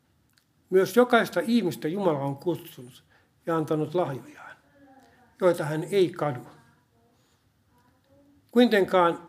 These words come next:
ihminen, jolla ei ole yhteyttä kaikkien lahjojen antajaan, ei koe pyhien yhteyttä, joka jatkuu myös ikuisuuteen.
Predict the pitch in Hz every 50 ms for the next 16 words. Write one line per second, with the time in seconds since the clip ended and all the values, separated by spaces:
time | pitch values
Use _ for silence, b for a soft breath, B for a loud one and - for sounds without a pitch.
0 | - - 240 233 214 185 170 165 160 170 175 175 175 170 165 175 180 180 175 180
1 | 180 - 247 247 220 - - 165 156 156 - 160 - 202 202 185 190 - 175 165
2 | 160 170 160 151 147 160 156 156 160 165 160 - 214 214 196 180 214 147 147 147
3 | 135 135 147 b b b b b b b b b _ _ _ _ _ _ _ -
4 | 214 202 190 - 180 170 160 - - - - 202 190 175 160 147 151 160 180 151
5 | 127 - - 147 135 139 135 _ _ - 135 - _ _ _ _ _ _ _ _
6 | _ _ _ _ _ _ - 165 160 151 - 165 165 160 156 156 - - 143 143
7 | 143 151 151 147 147 147 - - - - - - 175 160 151 - - 254 247 -
8 | - - - - -